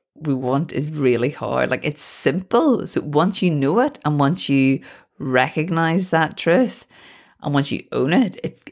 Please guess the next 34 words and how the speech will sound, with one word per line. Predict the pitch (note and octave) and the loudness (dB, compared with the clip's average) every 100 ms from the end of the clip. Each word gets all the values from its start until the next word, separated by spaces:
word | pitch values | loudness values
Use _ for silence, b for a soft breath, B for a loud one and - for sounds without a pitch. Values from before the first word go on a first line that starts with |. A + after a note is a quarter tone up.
| - | -4
it | C#3+ - | -4 -2
makes | D#3 A#3 - | 0 0 0
things | - C3 | 0 0
super | - - C3+ A2+ | 0 -2 0 -2
simple, | - B2 - C#3 D3 C3 - _ _ _ _ | -2 -4 -2 0 0 -2 -10 _ _ _ _
but | D3+ | -2
it | - | 0
makes | D3+ F#3 | -2 -2
them | D3+ C3+ B2+ | -2 -2 0
really | C3+ C3+ B2+ | 2 2 -2
hard. | A#2+ G2 A2 A#2 A#2+ - _ | -2 -2 0 0 -2 -10 _
Like, | - D#3 | -4 -2
sometimes | E3+ G3 B3+ F3 D3 | -2 0 0 0 2
really, | D3+ C#3+ | 2 2
really | C#3 B2 D3 | 0 -2 -2
hard, | C#3 A#2 B2 C#3 - B B B B | 0 2 2 0 -8 B B B B
because | F#3 G3+ F#3 - | 0 0 0 -6
throwing | - F3+ G3 G3+ G3+ | -4 0 2 2 -2
yourself | F#3+ C#3+ C#3 F3 | 0 0 0 -2
into | - C3 D3+ D#3+ G3+ F#3 | -2 -2 0 0 2 2
what | D#3 A#2 | 2 0
you | C3 C3 | 0 -2
really | C3 C3+ C3 B2+ G#2+ | 0 2 2 2 -2
care | B2 B2 E3 | -2 0 0
about | F#3 G3 G3 - | 2 0 0 -4
can | F3 C3 | -8 -6
be | B2+ | -6
scary. | - - - - C3 C3+ C3+ C3 B2+ | -6 -6 -6 -8 -6 -2 -2 -2 -2
Like, | C3+ B2+ | -4 -4
it's | D3 C#3 | -4 -6
vulnerable, | C3+ C#3 D3 D#3 E3+ F3+ F3 - - | -2 0 0 0 0 2 2 0 -4
it's | D3 - | -10 -10
exposing, | - - - - C3 D3 D3+ F3 E3 F3 D#3 - | -6 -4 -4 0 2 4 4 2 2 2 0 0
and, | D3 C#3 C#3 C#3 | 2 4 2 0